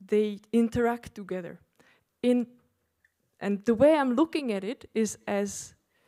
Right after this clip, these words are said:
if these were molecules, atoms, particles that are interacting together, just like they are, for instance, in the air, in this, in this, in this, that we are just breathing.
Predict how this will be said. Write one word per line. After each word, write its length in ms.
if 240
these 320
were 360
molecules, 800
atoms, 500
particles 640
that 180
are 180
interacting 680
together, 480
just 480
like 220
they 140
are, 220
for 140
instance, 400
in 220
the 200
air, 200
in 180
this, 200
in 200
this, 320
in 220
this, 360
that 240
we 80
are 120
just 260
breathing. 480